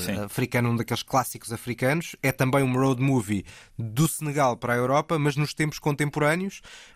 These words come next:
Speaker 2: bem menos experimental e bem mais trágico, porque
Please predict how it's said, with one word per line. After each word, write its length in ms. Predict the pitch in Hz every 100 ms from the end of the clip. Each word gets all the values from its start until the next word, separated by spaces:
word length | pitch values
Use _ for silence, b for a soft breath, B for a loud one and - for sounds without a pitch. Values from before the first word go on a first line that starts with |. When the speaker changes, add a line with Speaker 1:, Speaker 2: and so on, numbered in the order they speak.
| -
Speaker 2:
bem 180 | 120
menos 280 | 143 139 131
experimental 600 | - 135 131 127 143 151
e 60 | 151
bem 140 | 139
mais 300 | 131 127 127
trágico, 540 | - 127 127 135 151 -
porque 160 | -